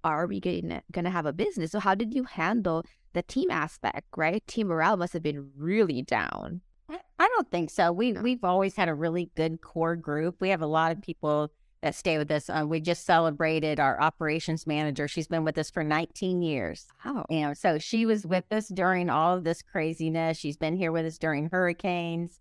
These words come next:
Speaker 2: Like, she has been there, done that. And some people have been ten years, eight years. Uh, like, these people have all been with us. And really, it was just maybe four or five of us during that time. And Scott and I worked in the business then,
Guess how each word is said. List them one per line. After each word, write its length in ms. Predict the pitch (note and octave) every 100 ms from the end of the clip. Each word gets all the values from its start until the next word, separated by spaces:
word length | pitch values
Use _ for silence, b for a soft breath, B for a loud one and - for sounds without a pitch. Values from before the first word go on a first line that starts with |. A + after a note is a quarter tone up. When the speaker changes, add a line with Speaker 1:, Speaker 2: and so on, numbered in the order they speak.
| _ -
Speaker 2:
Like, 180 | D#3+
she 220 | - A3+ B3
has 120 | F#3
been 280 | F3 F3 F3+
there, 180 | E3
done 300 | D3+ D3+ C#3+
that. 320 | B2+ F2+ D2 - _ _ _
And 100 | F3
some 160 | G#3 F#3
people 160 | G3
have 40 | D#3
been 220 | D#3 C#3+
ten 320 | - F3+ F3
years, 440 | E3 D3 C#3+ C#3+ -
eight 240 | F3+ C3
years. 320 | E3+ D3+ D3+
Uh, 80 | F3+ - A2
like, 180 | F3 - -
these 200 | A3 -
people 280 | G#3+ G3
have 140 | E3 D#3
all 180 | D#3 D3
been 240 | D#3 D3+
with 140 | D3+ -
us. 280 | D3+ D3+ E3+
And 140 | D3+ - _ _
really, 320 | G#3 A#3 G#3
it 80 | C3+
was 200 | F#3 F3
just 260 | G3+ F#3+ -
maybe 480 | F#3 F3+ F3+ E3+ E3 -
four 200 | F#3+ F3+
or 80 | -
five 260 | D3+ D3+ D3
of 140 | B2+
us 180 | B2+ -
during 320 | C3+ B2+ B2
that 200 | A2+ -
time. 400 | - C#3+ C#3 C3+
And 100 | C#3
Scott 300 | - F#3+ F#3
and 100 | F3
I 240 | D3+ C#3+ - _ _
worked 380 | D#3 E3 C#3 - _ -
in 220 | F#3+ F3+
the 100 | D#3+
business 540 | C3 B2+ - B2 - -
then, 360 | G2 D2 -